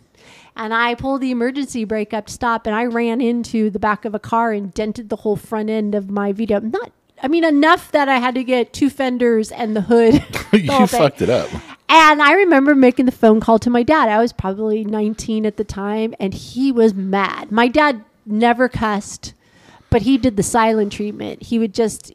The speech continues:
Speaker 1: he goes, "It was your fault. You re-, rear-ended." I go, "Dad, the brakes went to the floor." So, of course, he comes out. He gets in the V W Bug 'cause it's sitting there on the street, and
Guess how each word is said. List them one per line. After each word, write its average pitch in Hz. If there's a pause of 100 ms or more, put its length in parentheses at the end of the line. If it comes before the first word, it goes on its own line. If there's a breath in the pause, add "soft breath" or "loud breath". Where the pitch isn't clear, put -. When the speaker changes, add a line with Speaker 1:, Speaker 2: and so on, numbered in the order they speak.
Speaker 1:
he -
goes, 208
"It 220
was 202
your 196
fault. 311
You 220
re-, 214 (240)
rear-ended." 254
I 247
go, 247
"Dad, 320 (220 soft breath)
the 269
brakes 247
went 339
to 339
the 311
floor." 359 (320 soft breath)
So, -
of -
course, 403 (260 soft breath)
he 381
comes 302
out. 262
He 311
gets 339
in 302
the 254
V 254
W 247
Bug 247
'cause 226
it's -
sitting 277
there 240
on 226
the 202
street, 262
and 240